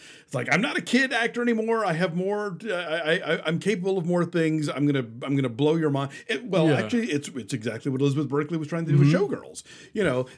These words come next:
Speaker 1: like, "You know me as
Speaker 2: And
Speaker 1: this"
Speaker 2: Zendaya is doing it in Euphoria
Speaker 1: Ex-,
Speaker 2: now.
Speaker 1: exactly. "You know me as this clean-cut child star, but look out, everybody, 'cause I'm gonna get naughty."
Speaker 2: Yeah, and, like, it's weird how, yeah, sometimes that totally works, and then sometimes it totally backfires.
Speaker 1: Yeah.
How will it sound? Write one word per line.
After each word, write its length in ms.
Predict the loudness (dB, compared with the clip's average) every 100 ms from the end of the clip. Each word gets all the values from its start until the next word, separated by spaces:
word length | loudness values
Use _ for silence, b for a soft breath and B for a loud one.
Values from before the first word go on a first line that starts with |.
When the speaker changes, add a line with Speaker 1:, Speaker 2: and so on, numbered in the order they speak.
| 2
Speaker 1:
like, 200 | 2 4
"You 160 | 4
know 140 | 4 4
me 120 | 4
as 80 | 6
Speaker 2:
And 80 | 8
Speaker 1:
this" 100 | 8
Speaker 2:
Zendaya 460 | 8 6 6 6
is 100 | 4
doing 220 | 0 -2 -2
it 140 | -2
in 100 | 0
Euphoria 340 | 0 2 2 4
Speaker 1:
Ex-, 160 | 6
Speaker 2:
now. 80 | 6
Speaker 1:
exactly. 440 | 4 4 4 2 2
"You 140 | 4
know 100 | 4
me 140 | 4
as 80 | 2
this 160 | 2 -2
clean-cut 480 | 0 0 0 -2 0
child 340 | 2 2 2
star, 300 | 0 2 2
but 220 | 0 -2
look 300 | 2 4 6
out, 180 | 4 4
everybody, 500 | 4 4 2 4 2
'cause 220 | 0 2
I'm 160 | 2 2
gonna 140 | 0
get 240 | 0 -2 -2
naughty." 360 | -10 -14 -12
Speaker 2:
Yeah, 520 | -4 0 0 0 -2 0
and, 120 | 2
like, 180 | 2 0
it's 180 | -4 0
weird 180 | 0 2
how, 280 | 0 -2 -2
yeah, 100 | -2
sometimes 420 | 0 0 0 0
that 180 | -2 -2
totally 300 | -2 0 0
works, 340 | 0 -2 -4
and 120 | -8
then 100 | -10
sometimes 420 | -6 -8 -6 -10 -10
it 120 | -8
totally 400 | -4 -4 -4 -6
backfires. 760 | -4 -6 -6 -6 -4 -4 -4 -2
Speaker 1:
Yeah. 180 | -2